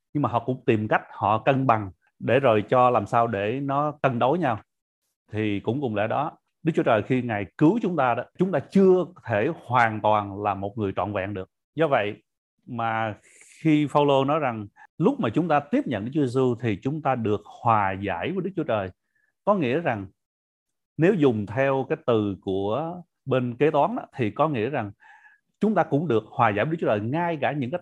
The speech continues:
tội lỗi trong tương lai mà nếu như chúng ta có phạm nữa. Do vậy, đó là lý do vì sao cái ngày lễ Giáng sinh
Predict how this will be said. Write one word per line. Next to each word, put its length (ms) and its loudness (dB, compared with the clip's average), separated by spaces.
tội 220 2
lỗi 320 -2
trong 160 -2
tương 180 0
lai 240 2
mà 180 -6
nếu 240 -2
như 240 0
chúng 160 -4
ta 60 -2
có 160 -2
phạm 320 -4
nữa. 80 -14
Do 160 0
vậy, 240 0
đó 240 2
là 100 -4
lý 200 -4
do 180 0
vì 180 -6
sao 480 -2
cái 100 -6
ngày 200 -6
lễ 260 -2
Giáng 160 -4
sinh 360 -4